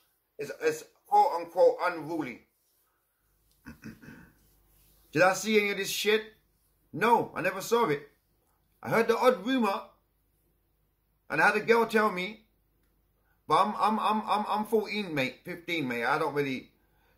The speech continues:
take, I'm not really taking it. I just wanna get out of my situation, innit? Do you know what I mean? And the way that I'm gonna do that is to leave. Yeah?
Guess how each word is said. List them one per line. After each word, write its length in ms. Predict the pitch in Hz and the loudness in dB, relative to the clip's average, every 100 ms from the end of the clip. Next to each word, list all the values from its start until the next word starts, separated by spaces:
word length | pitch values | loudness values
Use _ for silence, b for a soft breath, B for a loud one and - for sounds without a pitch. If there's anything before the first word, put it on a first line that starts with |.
| _ _ _ | _ _ _
take, 260 | - 180 156 | -2 0 2
I'm 100 | 180 | -2
not 100 | - | -2
really 180 | 156 147 | -2 -2
taking 340 | 175 160 143 | -2 -2 -4
it. 100 | 147 | 0
I 100 | 180 | 2
just 180 | 175 113 | 2 0
wanna 180 | 135 127 | -4 -4
get 200 | 117 113 | -2 0
out 200 | 131 90 | 0 0
of 40 | |
my 240 | 127 170 151 | 0 2 2
situation, 640 | 113 104 101 107 101 113 | -4 -12 -10 -8 -8 -10
innit? 220 | 120 113 - _ _ _ _ _ _ _ _ _ _ _ - | -10 -12 -14 _ _ _ _ _ _ _ _ _ _ _ -6
Do 80 | |
you 20 | 135 | 2
know 60 | |
what 120 | 139 135 | 4 4
I 20 | |
mean? 180 | 156 123 | 0 0
And 100 | 127 | 2
the 40 | |
way 140 | 160 | 4
that 120 | 170 135 | 4 2
I'm 140 | 170 | 0
gonna 180 | 156 131 | 0 0
do 140 | 127 | -2
that 140 | 127 - | -4 -4
is 120 | 127 | -6
to 100 | 131 | -4
leave. 420 | 123 156 110 - - _ _ _ _ _ _ _ _ _ _ _ | -2 -2 -2 -6 -20 _ _ _ _ _ _ _ _ _ _ _
Yeah? 260 | 143 175 | 0 0